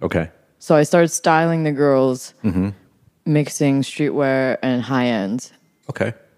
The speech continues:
Speaker 2: And that's really how everything started.
Speaker 1: And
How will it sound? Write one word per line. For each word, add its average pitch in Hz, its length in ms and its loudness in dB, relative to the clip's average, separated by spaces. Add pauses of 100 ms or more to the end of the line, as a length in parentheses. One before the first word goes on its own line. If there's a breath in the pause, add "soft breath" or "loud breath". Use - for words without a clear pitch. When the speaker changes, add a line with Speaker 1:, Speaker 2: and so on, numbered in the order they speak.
(540)
Speaker 2:
And 147 140 0
that's - 520 -6
really 151 240 4
how 131 460 0
everything 131 600 -4
started. 127 680 -2 (300 soft breath)
Speaker 1:
And 113 260 2